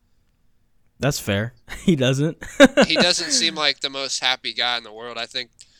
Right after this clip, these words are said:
Speaker 2: I think he had a lot of, um, off the court issues, maybe. Um, o-, obviously pure speculation, just based on what I've been watching.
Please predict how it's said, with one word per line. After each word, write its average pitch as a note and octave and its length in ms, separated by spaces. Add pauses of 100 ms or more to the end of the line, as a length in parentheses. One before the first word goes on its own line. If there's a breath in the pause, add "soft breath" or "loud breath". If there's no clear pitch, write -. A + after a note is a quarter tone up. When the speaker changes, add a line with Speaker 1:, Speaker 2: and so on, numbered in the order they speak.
(640 soft breath)
Speaker 2:
I C3 120
think D#3 160
he C#3 120
had C3+ 180
a C3 40
lot B2+ 220
of, A#2+ 260
um, G#2+ 400 (180)
off B2+ 220
the C3 80
court B2 380 (440)
issues, A#2 440
maybe. A2+ 460 (220)
Um, G2 340 (140)
o-, C3+ 220
obviously C#3+ 400
pure C3 220
speculation, A#2+ 800
just A#2 200
based A#2+ 240
on A#2 140
what A#2+ 120
I've A#2 180
been A#2 160
watching. A2+ 460